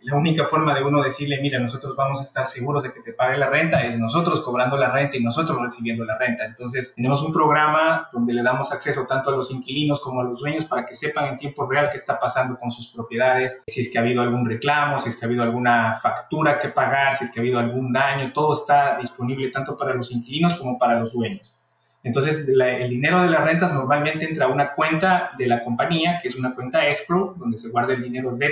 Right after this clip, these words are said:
terceros, y esa es la forma como nosotros podemos controlar de que la renta llegue o no llegue.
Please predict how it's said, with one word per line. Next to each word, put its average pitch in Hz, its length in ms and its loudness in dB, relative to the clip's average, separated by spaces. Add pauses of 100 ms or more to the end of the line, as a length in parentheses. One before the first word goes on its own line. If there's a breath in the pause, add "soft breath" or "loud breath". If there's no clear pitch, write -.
terceros, 160 640 -2
y 127 80 -4
esa 131 140 0
es 147 40 -2
la 143 100 2
forma 156 360 2
como 127 160 -2
nosotros 135 480 0
podemos 135 460 2
controlar 139 720 0
de 120 100 -4
que 123 120 -6
la 113 140 0
renta 127 340 0 (100)
llegue 135 300 2
o - 20 0
no 120 160 2
llegue. 147 340 0